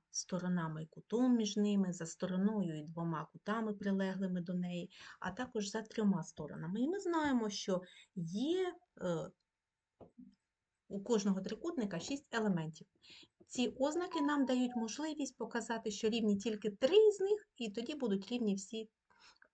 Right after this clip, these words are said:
е, всі, всі інші елементи. А як же ж працює,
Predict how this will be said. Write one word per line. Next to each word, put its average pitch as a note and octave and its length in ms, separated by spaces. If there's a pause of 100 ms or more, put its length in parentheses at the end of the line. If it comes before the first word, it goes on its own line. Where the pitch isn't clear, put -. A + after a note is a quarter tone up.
е, F#3 160
всі, A#3 220
всі - 220
інші G#3+ 540
елементи. F3 600 (880)
А G#3+ 200 (320)
як F4 300
же E4 100
ж - 80
працює, C4 560